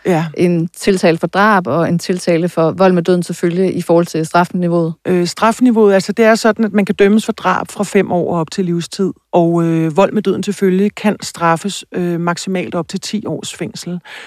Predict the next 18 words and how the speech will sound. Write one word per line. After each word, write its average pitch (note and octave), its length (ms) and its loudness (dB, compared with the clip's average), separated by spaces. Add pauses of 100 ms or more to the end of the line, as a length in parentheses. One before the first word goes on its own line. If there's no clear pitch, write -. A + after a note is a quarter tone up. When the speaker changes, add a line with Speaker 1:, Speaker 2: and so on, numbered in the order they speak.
(140)
Speaker 1:
Men F#3+ 120 2
ligger F#3+ 260 4
jo G3 140 6
typisk, - 680 -2
altså - 160 -4
det G#3+ 140 2
man G#3+ 100 4
tit - 240 -4
skal G#3 140 -4
se - 260 -4
efter, F3 280 -2
det F#3 180 0
er, E3 160 2
hvad F3 120 2
er F3+ 40 4
der F3+ 80 2
praksis - 640 -4
for? B2+ 240 -2